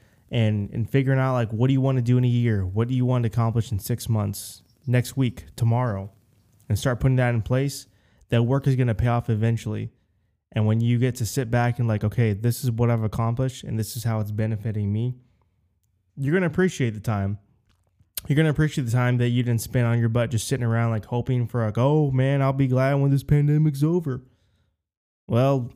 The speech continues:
while you were doing that, I was at, working my butt off, doing things, getting work done.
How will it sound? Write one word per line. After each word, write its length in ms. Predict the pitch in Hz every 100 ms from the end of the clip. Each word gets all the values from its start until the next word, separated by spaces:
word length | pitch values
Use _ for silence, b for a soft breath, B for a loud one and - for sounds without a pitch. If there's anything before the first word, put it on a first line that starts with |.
| -
while 280 | 120 120
you 200 | 123 139
were 100 | 165
doing 260 | 151 151 151
that, 220 | 151 160
I 120 | 104 131
was 180 | 139
at, 240 | 127 127 -
working 340 | 117 123 120
my 80 | 107
butt 220 | 104 104
off, 340 | 104 104 - - _ _ _ -
doing 280 | 117 117 104
things, 440 | 104 101 120 - _ _ _ _ _ _ _ 127
getting 260 | 131 131
work 220 | 123 120
done. 300 | - 101 -